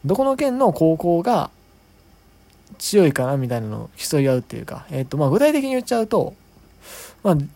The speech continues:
自分のその推しの県を三つ選んで、その三つのその勝ちの数かなんかで、こう、競い合おうぜみたいな。まあ、別に競い合ったところで何かがもらえるとかそういうもんではないんですけども、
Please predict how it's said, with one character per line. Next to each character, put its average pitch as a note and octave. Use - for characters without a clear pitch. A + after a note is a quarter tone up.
自 D#3
分 B3
の C#4+
そ D#3+
の C3
推 F#3
し C4
の C4
県 F#3+
を -
三 D3+
つ -
選 G3+
ん A2+
で、 -
そ -
の B3
三 C#4+
つ G3+
の F#3+
そ -
の D#3+
勝 B3+
ち C#4
の A3+
数 F3+
か F3
な D#3+
ん E3+
か E3
で、 G#3
こ A#2+
う、 -
競 F3
い E3+
合 D#3+
お C#3+
う B2
ぜ B2
み A2+
た G#2+
い -
な。 -
ま D3
あ、 C3
別 D#3
に F3
競 B3+
い B3
合 A#3
っ -
た D#3
と C#3
こ C#3
ろ C3
で A#2+
何 F#3
か A#2+
が A2+
も C#3
ら F3
え F3
る E3+
と D3+
か B2
そ D#3
う D#3
い D#3
う D3+
も D3
ん B2
で A2
は A2
な B2
い A#2+
ん A#2
で A2+
す -
け C#3
ど D3+
も、 F#3